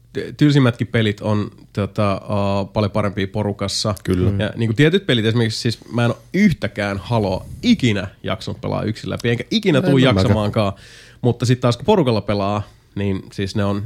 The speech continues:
Speaker 1: yhtäkkiä siis aivan, aivan eri galaksista.
Speaker 2: Ei.
Speaker 1: Niin siis
Speaker 2: Ehkä ykkösen on pelannut läpi. <laughs>
Speaker 1: Taisin pelaa Librarya asti yksin,
Speaker 2: Joo.
Speaker 1: ja sit mä olin silleen, että "Jep, fuck this shit." Ja sit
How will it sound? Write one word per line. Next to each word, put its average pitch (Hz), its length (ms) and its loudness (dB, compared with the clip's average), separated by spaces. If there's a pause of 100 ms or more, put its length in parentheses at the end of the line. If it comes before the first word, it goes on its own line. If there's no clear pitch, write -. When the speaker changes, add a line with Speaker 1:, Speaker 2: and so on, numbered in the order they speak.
Speaker 1:
yhtäkkiä 101 460 -8 (480)
siis 101 260 -6
aivan, 104 460 2 (160)
aivan 113 240 0
eri 110 140 -2
galaksista. 98 600 -6 (180)
Speaker 2:
Ei. 117 420 0
Speaker 1:
Niin 101 240 -4
siis 101 160 -8
Speaker 2:
Ehkä 123 200 0
ykkösen 107 420 0
on 73 80 -6
pelannut 82 300 -6
läpi. - 160 -18 (200)
<laughs> 107 220 2 (880)
Speaker 1:
Taisin 208 180 0
pelaa 120 180 2 (180)
Librarya 98 420 -2
asti 107 200 -6
yksin, 113 260 -4
Speaker 2:
Joo. 80 220 -2
Speaker 1:
ja 98 80 -2
sit - 80 -10
mä 101 60 -6
olin 101 80 -6
silleen, 101 220 -6
että - 260 -12
"Jep, 156 300 -6
fuck - 240 -8
this - 220 -10
shit." 101 160 -8 (920)
Ja 107 60 -4
sit 110 140 -2